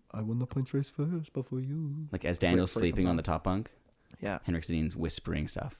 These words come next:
Speaker 2: It's like
Speaker 1: Bunk race car beds.
Speaker 2: For sure, bunk race car beds. Shouldn't it be a bunk double-decker bus?
Speaker 1: Do they have double-decker buses in Sweden? Write us in.
Speaker 2: Write us in.
Speaker 1: I'm gonna say no.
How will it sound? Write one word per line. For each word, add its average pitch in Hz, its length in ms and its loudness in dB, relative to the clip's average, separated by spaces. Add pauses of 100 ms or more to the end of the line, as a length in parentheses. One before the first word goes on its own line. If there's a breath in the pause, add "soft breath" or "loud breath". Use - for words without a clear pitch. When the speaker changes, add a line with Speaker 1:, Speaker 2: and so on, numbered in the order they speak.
Speaker 2:
It's - 200 -12
like - 240 -14 (520 soft breath)
Speaker 1:
Bunk 127 260 6 (100)
race 117 240 6
car - 220 0
beds. - 400 -8 (560)
Speaker 2:
For 113 160 4
sure, 92 420 4
bunk 82 280 0
race 73 180 -2
car 73 140 -4
beds. - 460 -6 (500)
Shouldn't 202 240 6
it - 80 4
be 220 100 8
a 170 60 8
bunk 101 420 4 (140)
double-decker 92 640 2
bus? - 480 0 (1500)
Speaker 1:
Do 123 80 -4
they 135 100 4
have 135 120 2
double-decker 117 420 4
buses 110 340 0
in 104 100 0
Sweden? 156 400 0 (440)
Write 117 140 2
us - 80 -4
in. 151 180 0 (1500 loud breath)
Speaker 2:
Write 160 140 6
us 180 100 8
in. 143 180 8 (840)
Speaker 1:
I'm 151 140 6
gonna 294 140 6
say 339 200 6
no. 131 460 6